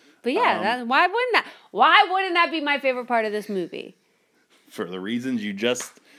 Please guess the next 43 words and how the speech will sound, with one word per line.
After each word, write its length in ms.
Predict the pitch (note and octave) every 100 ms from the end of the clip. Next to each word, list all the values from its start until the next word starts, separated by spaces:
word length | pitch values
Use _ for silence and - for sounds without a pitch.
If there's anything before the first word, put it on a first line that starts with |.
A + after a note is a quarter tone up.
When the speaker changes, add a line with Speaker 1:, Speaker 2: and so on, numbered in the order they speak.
| - -
Speaker 2:
said. 460 | - D3 A2+ A2+
Oh, 160 | C3+ C3
wait, 220 | A#2 B2+
you 80 | A2+
didn't 220 | C3+ C3+
say 120 | A#2+
them. 240 | G2+ G2 G2+
You 80 | G2+
just 200 | G#2 -
turned 320 | - C3 A#2+
into 320 | A#2 A2+ F#2+
her 260 | - G2+ F2+
immediately. 720 | F2 D#2+ D#2 - F2+ F2+ -
Speaker 1:
I 360 | D4+ G4+ C5+ C5
want 240 | A4 F#4 D#4
an 80 | D#4
Oompa 220 | D4 C#4
Loompa, 380 | C#4+ C4 B3 A#3+
Daddy. 480 | A#3 A#3+ D4 G4 G#4 - - -
I 340 | G4+ B4 D5 B4+
want 220 | F#4+ D#4+
an 100 | E4+
Oompa 260 | E4 D#4+ E4+
Loompa 320 | E4 F#4+ F#4+ A#4 B4 C#5 D5 C#5+ C#5 B4+ G#4+
now. 500 | E4+ B3 G3+ E3+ F3+ - -
Speaker 2:
Ow! 880 | C4 E4+ E4+ D#4 A#3 F#3+ C#3+ G2 - - _ _ -
You 80 | C4
just 200 | B3+ E3+
beat 200 | D4+ D#4+
me 120 | F4+
up 160 | F4 C#4+
last 400 | D4 E4 D#4+ -
night, 280 | G#3 F#3+ G3
and 80 | G#3+
now 60 |
you're 180 | C4 A#3
throwing 520 | A3+ - C4+ D4+ D4+
the 80 | C#4+
ice 260 | A#3 D4+ C#4+
beam. 220 | C4 A#3+
That's 140 | C#4
not 80 | E4+
a, 160 | B3+